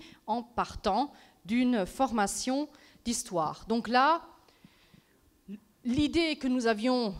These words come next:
au moment de la construction de ce parcours, c'est de vous donner quelques bagages supplémentaires en ce qui concerne le domaine du patrimoine et de la culture générale dans ce domaine-là. D'où l'intérêt de l'enseignement d'histoire de l'art.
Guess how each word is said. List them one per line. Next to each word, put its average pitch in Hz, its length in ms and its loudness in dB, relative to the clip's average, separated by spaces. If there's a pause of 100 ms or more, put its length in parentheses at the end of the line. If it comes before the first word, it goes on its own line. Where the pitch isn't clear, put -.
au 208 80 -2
moment 233 240 0
de 208 60 -2
la 208 80 2
construction 226 500 -6
de 202 80 -6
ce - 120 -12
parcours, 339 800 0
c'est 269 280 -2
de 262 80 -2
vous 233 160 -2
donner 240 340 -2
quelques 254 280 -2
bagages 233 400 0
supplémentaires 262 880 -2
en 240 80 -2
ce 226 140 -8
qui 254 100 -4
concerne 247 440 -2
le 233 40 -6
domaine 208 240 -2
du 196 100 -4
patrimoine 202 720 -2
et 240 60 -4
de 185 40 -8
la 202 100 -4
culture 226 340 -8
générale 202 580 0 (140)
dans 233 160 0
ce 240 160 -8
domaine-là. 180 540 -6 (480)
D'où 247 340 -2
l'intérêt 220 520 -2
de 226 100 -4
l'enseignement 214 720 -4 (320)
d'histoire 240 380 0
de 202 80 -2
l'art. 156 420 -4